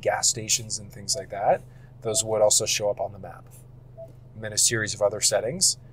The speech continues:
So routing preferences, tons of options. Do you want three D, two D map? Do you want the vehicle to automatically re-, reroute for you when a route's available, or, or just do it for you instead? Do you want the fastest or the most eco-friendly route?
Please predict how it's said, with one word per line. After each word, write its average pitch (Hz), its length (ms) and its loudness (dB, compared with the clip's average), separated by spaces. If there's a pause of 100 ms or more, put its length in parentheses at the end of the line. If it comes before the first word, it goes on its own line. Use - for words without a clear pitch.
(140)
So - 180 4
routing 117 380 0
preferences, 107 880 2 (420)
tons 131 200 2
of 117 60 4
options. 117 500 4
Do - 60 -2
you 110 60 0
want 101 120 2
three 117 220 -6
D, 113 160 -8
two 117 180 -6
D 110 140 -12
map? 110 380 -8 (440)
Do - 80 -4
you 120 40 4
want 117 120 2
the 117 60 -6
vehicle 113 300 0
to 117 80 8
automatically 110 760 2
re-, 107 400 -8
reroute 110 340 -4
for 107 160 2
you 110 340 -2 (100)
when 110 340 2
a 107 80 -6
route's 104 260 -6
available, 107 380 4
or, 117 340 4
or 117 120 2
just 110 220 -6
do 107 160 -6
it - 100 -8
for 107 240 2
you 101 140 -10
instead? 95 500 -2 (760)
Do 117 80 -4
you 110 60 0
want 107 140 2
the 107 60 -10
fastest 127 680 2
or 113 120 -2
the 107 80 -10
most 104 320 -4
eco-friendly 98 640 -8
route? 131 440 -4